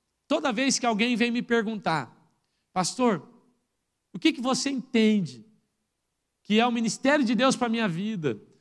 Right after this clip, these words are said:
O que que você entende que é o propósito de Deus pra minha vida?"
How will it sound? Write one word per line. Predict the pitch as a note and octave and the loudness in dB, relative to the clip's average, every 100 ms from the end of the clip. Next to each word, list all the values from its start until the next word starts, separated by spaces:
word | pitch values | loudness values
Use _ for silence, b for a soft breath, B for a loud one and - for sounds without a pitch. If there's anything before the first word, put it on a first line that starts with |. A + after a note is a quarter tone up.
| _ - | _ -6
O | |
que | G3+ D#4 | -4 -2
que | C#4+ | 0
você | C4 - | 0 0
entende | D4+ A3 A#3+ C#4 A#3 D#3+ | -4 0 4 4 4 0
que | - | -4
é | A#3+ | -4
o | C4+ | 2
propósito | C4 B3 D4 D4+ A#3+ | 2 2 4 4 2
de | |
Deus | A#3 C4+ | 0 0
pra | B3 A3+ | -2 -2
minha | A3+ G#3+ | -2 0
vida?" | C#4+ D#4+ B3+ | -2 -2 -4